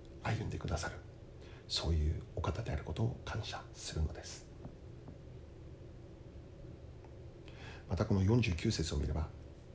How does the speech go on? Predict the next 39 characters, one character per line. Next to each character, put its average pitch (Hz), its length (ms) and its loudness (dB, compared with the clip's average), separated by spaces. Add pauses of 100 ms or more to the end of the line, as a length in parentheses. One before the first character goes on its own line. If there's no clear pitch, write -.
(140)
ナ 95 140 4
タ 95 100 4
ナ 98 100 6
エ 92 60 6
ル 90 100 6
は 85 160 4 (140)
イ 101 80 6
エ 123 40 10
ス - 120 -2
様 85 160 2
が 92 180 0 (760)
誰 98 180 8
で 87 260 2 (240)
あ 92 80 6
る 98 80 4
の 110 80 0
か - 120 0
が 85 200 2 (520)
分 82 100 2
か - 80 2
り 87 80 6
ま 82 80 8
し - 80 2
た。 - 80 -6 (2000)
は - 400 -4 (1200)
あ、 90 100 2
あ 90 40 6
の 87 180 6 (140)
ピ - 100 4
リ 113 80 8
ポ 98 120 0
が 107 100 4
言 110 80 6
っ 104 40 2
て - 140 0
い 101 40 4
た - 120 0
通 - 200 0
り、 113 60 4